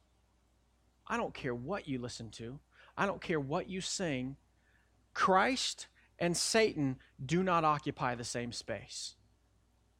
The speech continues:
It just doesn't happen. You belong to God. You are filled with the Holy Spirit. He is in your life. Demons can't take that space. Now, if that's the case and you do have the Holy Spirit in your life,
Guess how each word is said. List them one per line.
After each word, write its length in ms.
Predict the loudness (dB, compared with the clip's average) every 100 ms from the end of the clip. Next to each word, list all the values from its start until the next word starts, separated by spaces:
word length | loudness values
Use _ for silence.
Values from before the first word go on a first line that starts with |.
| _ _ _ _ _ _ _ -4
It 80 |
just 200 | -2 -2
doesn't 260 | 0 0 -2
happen. 380 | -2 -4 -6 -16 -18 _ _ _ _ _ _ -4
You 180 | 2 4
belong 400 | 4 4 2 2
to 60 |
God. 420 | 2 2 4 2 0
You 160 | 2
are 100 | 2
filled 340 | 0 2 2 2
with 160 | -2
the 80 | -2
Holy 260 | 0 0 0
Spirit. 480 | -2 0 2 2 -2 -8
He 200 | 2 6
is 160 | 6 6
in 320 | 2 2 4
your 280 | 6 6 6
life. 580 | 6 4 6 4 2 -6 -20 -20 _ -12 0
Demons 480 | 0 2 -2 -4
can't 300 | -6 -8 -8
take 300 | -6 -8 -6
that 200 | -8 -8
space. 640 | -8 -6 -6 -6 -10 -12 -16 _ _ _ _ _ _ _ _ _ _ _ _
Now, 340 | -2 2 2 2
if 100 | 2
that's 260 | 2 2
the 120 | -4 -4
case 400 | -2 2 0 0
and 180 | -2 0
you 80 |
do 240 | 0 2 4
have 200 | 2 2
the 80 | 2
Holy 240 | 2 0
Spirit 400 | -2 -2 0 0
in 120 | 0
your 160 | 0 2
life, 320 | 4 4